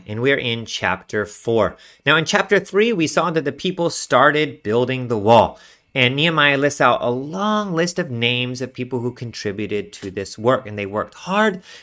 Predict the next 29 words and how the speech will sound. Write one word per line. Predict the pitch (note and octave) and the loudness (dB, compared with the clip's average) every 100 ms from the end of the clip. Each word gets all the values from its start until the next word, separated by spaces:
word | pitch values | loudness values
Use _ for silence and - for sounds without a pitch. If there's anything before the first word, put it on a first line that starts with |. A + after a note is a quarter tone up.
| _ | _
and | - | -8
they | E3+ | 0
were | B2+ | 2
making | B2+ B2+ B2+ A2+ | 2 -4 -6 -4
great | G#2+ A2 - | 0 0 0
progress. | - C#3+ B2+ A2 - - _ _ _ _ - | -2 -2 0 -2 -4 -14 _ _ _ _ -2
But | C#3+ | 0
Nehemiah | E3+ A3+ B3 A3+ | 2 0 0 0
three | G#3 A3+ B3 A3 G#3 | -2 -2 0 0 0
is | D3+ C3+ | -2 -4
not | C#3+ D#3 E3+ F3 | -2 0 0 0
the | E3+ - | -6 -4
end | B2+ C3+ C#3+ - | -4 -2 -4 -6
of | G#2+ G#2 G#2+ - | -2 0 0 -2
the | A#2 | 2
book. | A2+ - - - _ - _ - | 4 2 -6 -20 _ -20 _ -12
Nehemiah | A#2 C3 C3+ C3 B2+ | -4 -2 0 0 0
four | - - C4+ A3+ D#3 D3 | -4 -2 4 8 8 6
shows | - - D3+ D3 | -2 0 2 2
us | E3+ | -2
that | - D#3 | -4 -2
they | B2+ D3 D#3+ | 0 2 2
are | D3 | 0
going | C3+ C#3+ D#3+ D#3+ | -2 -4 -4 -6
to | E3+ | -6
start | - - C#3 C#3+ | -6 0 0 0
encountering | D3+ C#3+ - C3+ D3+ D#3+ D3 D3+ D3+ - - | -4 -10 -8 -6 -6 -6 -6 -6 -8 -14 -20
some | - - D3 | -8 -4 -4
problems. | - C#3+ D#3+ D#3+ A2+ E2+ - | -2 2 2 2 0 -4 -10